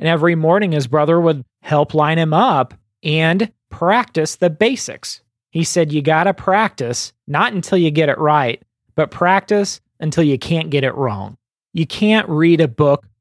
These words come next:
on how to play golf and then go out and play in a P G A tournament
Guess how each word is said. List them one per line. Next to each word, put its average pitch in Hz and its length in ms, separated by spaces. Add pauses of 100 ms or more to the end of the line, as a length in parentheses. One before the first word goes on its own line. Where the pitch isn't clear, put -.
on 147 160
how 143 220
to 143 100
play 143 260
golf 127 400 (160)
and 151 160
then 151 160
go 139 220
out 135 180
and 131 100
play 143 280
in 131 80
a 123 60
P 160 200
G 135 160
A 123 140
tournament 156 500